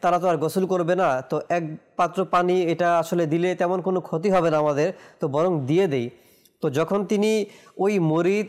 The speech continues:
ওই পাত্রটি ডুবালো এবং পাত্রটি ভরলো তো সমস্ত আনা সাগরের ওই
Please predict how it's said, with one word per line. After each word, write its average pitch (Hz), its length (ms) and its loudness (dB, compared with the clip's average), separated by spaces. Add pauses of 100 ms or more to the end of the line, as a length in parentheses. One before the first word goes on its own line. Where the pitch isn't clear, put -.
ওই 160 360 0
পাত্রটি 180 600 -2
ডুবালো 165 540 2
এবং 160 320 0
পাত্রটি 175 420 -2
ভরলো 156 540 0 (460)
তো 156 120 0
সমস্ত 185 640 -2 (220)
আনা 165 380 2
সাগরের 190 680 0
ওই 233 240 0